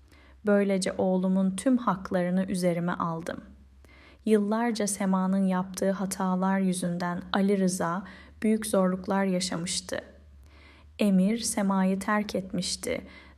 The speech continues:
ve o da oğlumuza düzgün bir hayat sağlayamamıştı. Ama ben artık maddi olarak çok iyi bir durumdaydım. Oğlumu kaybettiğim yılları telafi etmek istiyordum.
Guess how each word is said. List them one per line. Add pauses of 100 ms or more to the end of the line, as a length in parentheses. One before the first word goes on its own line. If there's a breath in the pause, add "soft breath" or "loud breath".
ve
o
da
oğlumuza
düzgün
bir
hayat
sağlayamamıştı. (1040)
Ama
ben
artık
maddi
olarak
çok
iyi
bir
durumdaydım. (840)
Oğlumu
kaybettiğim
yılları
telafi
etmek
istiyordum.